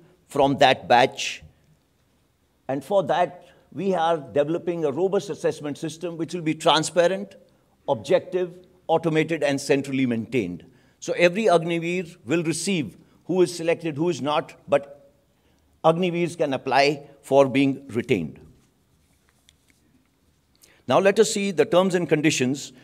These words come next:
which have been specially made for this Agnipath scheme. Recruitments will be part of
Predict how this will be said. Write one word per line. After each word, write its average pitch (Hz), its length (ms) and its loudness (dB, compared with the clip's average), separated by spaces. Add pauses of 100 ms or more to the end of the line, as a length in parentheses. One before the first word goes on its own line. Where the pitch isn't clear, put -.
which 135 140 -4
have 160 260 6
been 160 220 -2
specially 175 640 -12 (1600)
made 151 460 2 (200)
for 139 180 2
this 139 360 -4
Agnipath 135 420 0
scheme. 92 420 -6 (3250)
Recruitments 208 720 -4
will 180 140 -2
be 180 120 -6
part 151 340 2
of 165 440 2